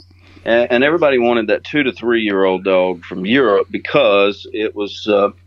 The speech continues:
you know, it was fully matured, uh, both, both physically and mentally. Uh,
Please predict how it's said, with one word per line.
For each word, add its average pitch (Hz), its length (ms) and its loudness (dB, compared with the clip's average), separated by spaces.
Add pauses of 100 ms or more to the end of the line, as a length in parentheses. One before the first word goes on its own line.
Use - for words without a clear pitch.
(280)
you 117 80 0
know, 120 100 2
it 113 80 -2
was 104 160 -6 (260)
fully 160 240 2
matured, 135 920 0 (360)
uh, 110 280 0
both, 113 260 -2 (320)
both 113 180 -2
physically 104 540 -2
and 107 260 2
mentally. 104 440 -6 (420)
Uh, 95 320 2